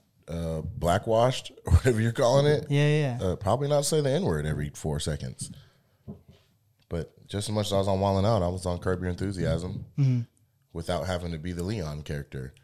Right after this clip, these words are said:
Speaker 2: Yeah.
Speaker 1: So, um, funny's funny, man.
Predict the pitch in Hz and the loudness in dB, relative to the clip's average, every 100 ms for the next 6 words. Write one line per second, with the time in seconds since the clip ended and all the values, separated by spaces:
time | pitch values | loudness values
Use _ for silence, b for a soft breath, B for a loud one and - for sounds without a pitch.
0 | b 135 120 104 - 92 85 80 _ _ | b -4 -4 -4 -2 0 0 -4 _ _
1 | _ _ - 87 85 82 80 82 b b | _ _ -4 -2 0 -2 -6 -10 b b
2 | b b b b _ _ _ _ 135 139 | b b b b _ _ _ _ 0 2
3 | 113 - 127 98 95 | 0 0 0 0 0